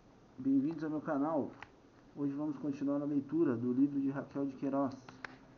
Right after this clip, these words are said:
o quinze. Meu nome é Felipe, gostaria de convidá-los a subscrever nesse canal. Se gostar do vídeo, deixe o seu like, suporte esse canal com doações.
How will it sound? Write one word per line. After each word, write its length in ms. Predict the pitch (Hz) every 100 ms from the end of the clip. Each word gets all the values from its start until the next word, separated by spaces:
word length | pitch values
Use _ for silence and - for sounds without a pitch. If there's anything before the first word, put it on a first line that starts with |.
| - - - - - -
o 60 | 147
quinze. 580 | - 156 170 117 110 - - - - - - - - - - -
Meu 100 | -
nome 200 | 131 151
é 20 | 151
Felipe, 600 | 151 147 185 - 123 - - - - -
gostaria 320 | - 117 135
de 80 | 139
convidá-los 680 | 139 143 151 143 156 160 147
a 60 |
subscrever 680 | 139 - 139 - 143 139 151
nesse 200 | 151 139
canal. 420 | 151 139 147 147 - - - - - - - -
Se 80 | 156
gostar 300 | 151 135 143
do 120 | 131
vídeo, 380 | 127 165 151 117
deixe 240 | 117 131
o 60 | -
seu 200 | - 151
like, 440 | 147 147 131 - - - - - - - - -
suporte 380 | 160 - 156 -
esse 100 | -
canal 320 | 135 139 147 143
com 100 | 139
doações. 540 | 143 151 - 123 101